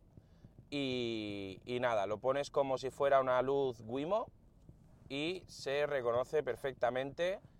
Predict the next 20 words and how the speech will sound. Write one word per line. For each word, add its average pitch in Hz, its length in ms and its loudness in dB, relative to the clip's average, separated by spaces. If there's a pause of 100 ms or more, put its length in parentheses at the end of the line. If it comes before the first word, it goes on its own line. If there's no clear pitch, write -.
(280)
en 127 240 0
local. 110 460 4 (1600)
Así 123 320 -2
que, 156 320 6 (220)
mm, 113 920 -6 (400)
comentaros 131 640 4
que, 107 680 0 (320)
bueno, 117 340 0 (320)
para 113 220 4
evitar 113 300 2
este 131 240 -4
tipo 123 240 2
de 127 140 6
cosas, 165 580 0 (520)
pues 135 220 2
siempre 120 380 -2
se 120 120 0
puede 113 540 2
utilizar 117 580 0
Tasmota. 104 560 -4